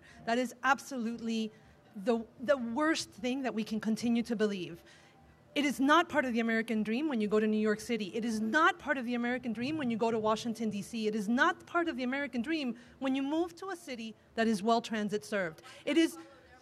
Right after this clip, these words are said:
it is, well, that is a, that what, what the, uh,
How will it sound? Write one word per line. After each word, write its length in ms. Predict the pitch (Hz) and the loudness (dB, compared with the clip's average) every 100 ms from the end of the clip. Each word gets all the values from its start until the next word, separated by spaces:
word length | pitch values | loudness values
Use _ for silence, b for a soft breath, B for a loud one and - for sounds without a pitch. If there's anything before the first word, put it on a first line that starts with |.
| - - - - | -20 -20 -20 -6
it 140 | 311 320 | 0 2
is, 160 | 302 | 2
well, 380 | 254 233 233 330 - | 2 6 6 4 2
that 180 | 254 269 | 2 2
is 140 | 262 | 2
a, 140 | 247 226 | 0 2
that 280 | 247 247 247 | 0 0 0
what, 220 | 247 240 240 - | 2 2 -2 -10
what 340 | 247 247 240 226 | 2 2 2 2
the, 340 | 247 240 233 | 6 8 6
uh, 140 | 233 | 4